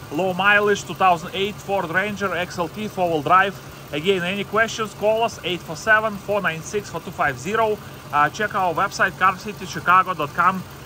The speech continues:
for more information, pictures, video, and a free Carfax report. Uh, please stop by and visit our store. We're located at twenty-two thirty-two North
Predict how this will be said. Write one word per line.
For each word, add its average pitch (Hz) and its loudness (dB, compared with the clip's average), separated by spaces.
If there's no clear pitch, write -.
for 151 -2
more 196 0
information, 190 -4
pictures, 202 -2
video, 190 0
and 147 -4
a 160 0
free 185 -4
Carfax 220 0
report. 226 2
Uh, 151 6
please 214 -6
stop 214 0
by 202 6
and 185 -2
visit 196 -4
our 180 2
store. 226 2
We're 180 -2
located 170 -4
at 147 -4
twenty-two 214 -4
thirty-two 208 -4
North 185 -2